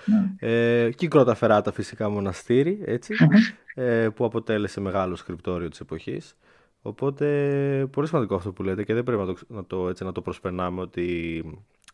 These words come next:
Speaker 2: τα εκκλησιαστικά και μοναστικά κέντρα παίξαν ένα καθοριστικό ρόλο στη διάδοση της παιδείας.
Speaker 1: Ακριβώς. Ε, για παράδειγμα, ένας από τους πιο, μ, παραγωγικούς, ας πούμε,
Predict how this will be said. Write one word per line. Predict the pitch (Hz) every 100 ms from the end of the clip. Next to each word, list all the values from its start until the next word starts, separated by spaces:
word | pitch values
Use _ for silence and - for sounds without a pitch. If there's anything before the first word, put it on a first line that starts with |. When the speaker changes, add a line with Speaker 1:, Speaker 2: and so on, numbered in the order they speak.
| _
Speaker 2:
τα | 98
εκκλησιαστικά | 90 92 90 - 113
και | 113
μοναστικά | 104 92 104
κέντρα | 101 110 110
παίξαν | 107 101 101 104
ένα | 104 101 _ _ _ -
καθοριστικό | 104 - 92 - - 101
ρόλο | 98 87 78
στη | - 104
διάδοση | 90 85 80 76 -
της | - -
παιδείας. | 80 78 76 69 - _ - - 190
Speaker 1:
Ακριβώς. | 190 - 170 - -
Ε, | -
για | 147
παράδειγμα, | 139 147 160 170 156 156
ένας | 170 -
από | 147
τους | - -
πιο, | - 147 143 151
μ, | 151 143 135 135 _ _ _ _ _ _ _ _ -
παραγωγικούς, | 147 135 131 127 127 151 151 147
ας | 131
πούμε, | - 147 143 135 131 127 127